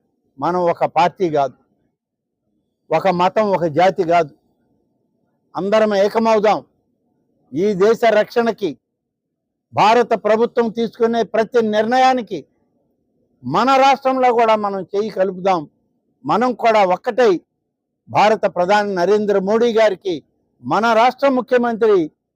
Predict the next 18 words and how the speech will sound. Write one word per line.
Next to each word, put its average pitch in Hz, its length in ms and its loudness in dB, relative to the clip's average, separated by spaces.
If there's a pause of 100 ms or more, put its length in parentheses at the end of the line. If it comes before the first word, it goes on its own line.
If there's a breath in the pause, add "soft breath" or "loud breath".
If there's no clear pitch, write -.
(180)
శ్రీ 190 140 2
చంద్రబాబు 208 580 0
నాయుడు 190 260 0
గారితోటి 180 480 -2
కలిపి 233 500 -4 (340)
ఆయనకు 160 340 -4
అండగా 190 280 0
నిలబడతామని 170 800 -4
చెప్పి 143 380 -10 (360)
నేను 156 140 -4
ఈ 147 60 -4
సందర్భంగా 151 560 -6
అందరికీ 202 420 -4
పిలుపునిస్తూ, 175 680 -12 (600)
ఇవాళ 208 380 2
ప్రభుత్వం 190 560 -4
తీసుకునే 175 480 -10
చర్యలు 170 560 0